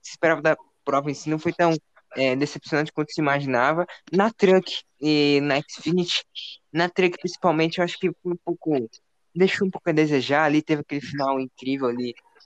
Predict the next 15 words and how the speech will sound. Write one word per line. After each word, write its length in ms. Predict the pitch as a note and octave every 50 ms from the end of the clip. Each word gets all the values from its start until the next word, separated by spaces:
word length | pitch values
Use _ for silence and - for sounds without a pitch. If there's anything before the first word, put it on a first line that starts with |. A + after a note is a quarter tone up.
| _ _ -
é, 360 | B2+ B2 B2 A#2+ A#2 A2 G#2+
que 140 | - - -
Sheldon 220 | - C#3 C3 C3 B2
Creed 200 | _ - B2+ -
chegou 280 | - C#3+ C3 C3 C3
a 60 | B2+
liderar 260 | B2 B2 B2+ B2+ B2+ B2
a 60 | -
prova 240 | - B2+ A#2+ A2+ A#2 -
pra 300 | - A#2+ A2+ G#2+ G2+ G2
ganhar 200 | G2+ A2 A2 G#2+ A2+
o 40 |
título, 300 | A#2 - - - - A#2+
mas 140 | A2+ G#2+ G#2 - -
no, 180 | A2 G2+ F2